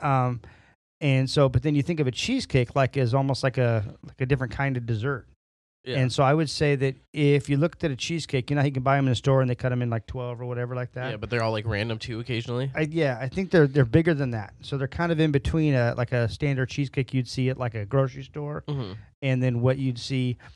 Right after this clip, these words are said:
Speaker 1: almost, you know, like, when you go to a, um, a, a really nice restaurant, and then if you get a piece of cheesecake,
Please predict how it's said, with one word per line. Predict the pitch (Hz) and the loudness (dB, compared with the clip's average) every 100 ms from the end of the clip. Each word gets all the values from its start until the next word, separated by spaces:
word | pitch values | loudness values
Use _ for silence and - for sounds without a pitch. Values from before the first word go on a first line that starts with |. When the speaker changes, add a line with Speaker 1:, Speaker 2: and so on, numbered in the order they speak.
| _ | _
Speaker 1:
almost, | 208 254 240 180 | 2 4 2 2
you | |
know, | 147 | 2
like, | 139 135 | 2 2
when | 160 | 2
you | 185 240 | 2 2
go | 196 180 | 4 4
to | 156 | 6
a, | 135 120 123 | 6 4 2
um, | 131 120 117 110 - | 0 0 -2 -8 -4
a, | 135 127 123 - | 2 4 2 2
a | 127 | 4
really | 143 139 | 4 4
nice | 131 120 | 2 0
restaurant, | 127 123 143 135 - | -2 -4 0 0 0
and | 127 | 0
then | 123 | 0
if | 127 117 | 0 -4
you | 131 | -4
get | 151 | -2
a | 139 | -2
piece | 139 - | -2 -4
of | - | -8
cheesecake, | 135 135 - 147 143 | -4 -4 0 0 -2